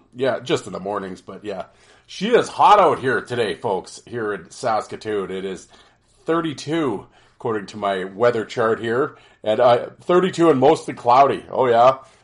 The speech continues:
Well, clouds ain't in front of the sun, I can tell you that, 'cause I was on the deck sweating today. I was gonna mow the back lawn here, but I think I'm gonna wait for the sun to go down a little bit before we start doing that. So, so I figured I will come down here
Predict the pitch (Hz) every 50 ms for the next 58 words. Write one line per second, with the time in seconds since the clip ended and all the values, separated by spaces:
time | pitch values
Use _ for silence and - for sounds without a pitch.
0 | _ _ _ - 110 110 113 113 117 - - _ - - 131 139 147 127 139 143
1 | 147 - - 143 147 135 - 104 - - 165 156 143 123 101 - - 95 - 135
2 | 135 123 117 135 135 123 110 107 - - 101 87 - _ _ _ _ _ _ -
3 | 107 117 113 117 120 107 98 95 120 123 117 - - - - 117 127 135 - 92
4 | 92 80 101 104 113 107 98 95 95 92 92 117 113 98 - - _ _ _ _
5 | _ _ _ - 110 110 110 95 92 92 107 107 104 98 - 101 101 104 101 98
6 | 90 98 98 90 85 85 87 90 85 90 - 101 87 92 95 90 85 85 90 95
7 | - _ - - - - - 104 92 87 82 87 87 90 87 85 85 85 82 85
8 | 85 80 85 87 87 _ _ _ - 90 82 82 - - 95 82 78 - 90 85
9 | 80 80 85 85 85 82 - _ - - 87 85 - _ _ _ _ _ _ _
10 | _ _ _ _ _ _ _ _ - - 131 139 175 170 - 131 113 107 113 117
11 | 113 - - 123 135 135 135 139 139 143 143 - - 131 120 120 117 117 117 113
12 | - - 139 127 127 127 117 113 110 101 90 107 113 120 151 180 - _